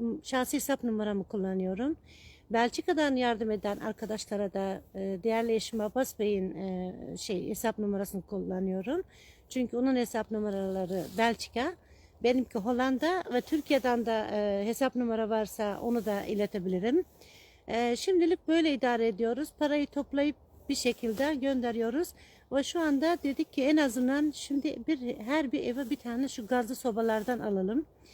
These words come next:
E, bunların fiyatı yetmiş, e, e, euro diyeyim ben size. Çünkü buradan gönderme masrafları da biraz şey oluyor. Yetmiş euroda bir,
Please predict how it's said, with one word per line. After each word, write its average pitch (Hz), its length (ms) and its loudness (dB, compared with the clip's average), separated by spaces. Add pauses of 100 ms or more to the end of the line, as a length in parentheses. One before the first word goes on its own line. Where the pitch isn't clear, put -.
(340)
E, 226 300 0
bunların 294 340 4
fiyatı 285 420 0
yetmiş, 302 760 0
e, - 40 -2 (960)
e, 262 100 4
euro 254 320 6
diyeyim 208 220 2
ben 196 120 -2
size. 240 240 -4
Çünkü 202 240 -6
buradan 220 300 -2
gönderme 214 440 0
masrafları 214 540 -4
da 180 120 -6
biraz 180 220 -4
şey 196 160 -6
oluyor. 226 320 -2 (640)
Yetmiş 294 580 4
euroda 277 640 2
bir, 339 200 4